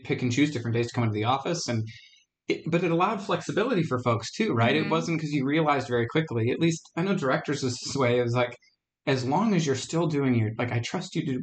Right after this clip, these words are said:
Speaker 1: to work.
Speaker 2: Yeah.
Speaker 1: Y-, you
Speaker 2: Yeah.
Speaker 1: don't have to be, like, planted. Some people need that.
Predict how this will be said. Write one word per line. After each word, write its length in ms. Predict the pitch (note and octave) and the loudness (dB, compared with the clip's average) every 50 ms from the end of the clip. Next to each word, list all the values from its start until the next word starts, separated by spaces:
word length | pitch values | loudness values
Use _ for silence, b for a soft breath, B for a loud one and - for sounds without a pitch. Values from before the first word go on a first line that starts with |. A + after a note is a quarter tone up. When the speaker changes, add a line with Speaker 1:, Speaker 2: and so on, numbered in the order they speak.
| - - - | -6 -6 -4
Speaker 1:
to 40 | C#3+ | 0
work. 320 | D3+ F#3+ C4+ - - - - - - _ - | 0 0 0 0 -4 -10 -16 -20 -18 _ -6
Speaker 2:
Yeah. 460 | A3 A3 G#3+ G3+ F#3+ - - - - - - _ _ - - | -2 0 0 0 0 -2 -4 -8 -10 -12 -20 _ _ -8 -8
Speaker 1:
Y-, 120 | - - | -6 -4
you 120 | - - - | -2 0 2
Speaker 2:
Yeah. 160 | E3+ F3 - | 2 2 2
Speaker 1:
don't 80 | - - | 0 -2
have 340 | - - G3 G3 G3+ G3 - | -4 -4 -2 0 0 0 2
to 80 | F3 | 2
be, 120 | D#3 D#3+ E3 | 4 4 4
like, 160 | D3+ D3 - - - | 4 2 0 -2 -6
planted. 500 | - - D#3+ E3 E3 D#3 B2 A#2 A#2 A#2 | -4 0 2 2 4 4 2 2 -2 -2
Some 160 | - G#3+ G#3 G#3+ | 0 0 0 0
people 240 | A3+ G#3 - F3 E3 | 0 -2 0 2 2
need 200 | D3+ C#3+ B2+ A2+ | 4 4 2 0
that. 140 | - - | -4 -6